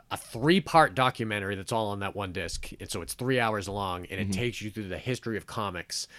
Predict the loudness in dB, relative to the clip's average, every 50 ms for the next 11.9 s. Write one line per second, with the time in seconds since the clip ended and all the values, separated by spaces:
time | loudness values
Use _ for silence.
0 | -20 -14 -4 -4 -4 -4 -4 -6 -6 -6 -4 -4 -4 -2 0 0 0 2 0 0
1 | -2 -2 -4 0 0 0 0 0 -4 -6 -6 -6 -8 -6 -2 0 4 6 8 8
2 | 10 10 10 10 10 10 10 8 8 6 4 2 2 2 2 0 -2 -2 -4 -2
3 | -2 -2 -2 -4 -4 -4 -4 -2 -2 -2 -2 -4 -6 -8 -8 -6 -6 -6 -4 0
4 | 2 2 4 6 6 6 6 6 6 8 8 8 8 6 4 2 4 6 6 6
5 | 6 4 2 2 4 6 4 4 4 4 2 2 4 2 2 0 -2 0 2 2
6 | 2 4 4 2 2 2 0 -2 -4 -4 -4 -4 -4 -6 -6 -6 -4 0 4 6
7 | 6 6 4 2 -2 0 0 0 2 2 2 0 -2 -4 -6 -6 -8 -8 -6 -6
8 | -6 -6 -6 -6 -4 0 2 2 2 2 2 0 -2 -2 -2 -2 -2 -2 -6 -4
9 | -4 -2 -2 0 0 0 0 0 -2 0 2 2 4 2 2 0 0 -2 -2 0
10 | 0 2 2 2 0 -2 -4 -2 -2 -4 -2 -2 -2 -2 0 0 -2 -2 -2 -2
11 | -2 -2 -2 0 0 -2 -2 -2 -2 -2 0 -2 -2 -4 -6 -10 -12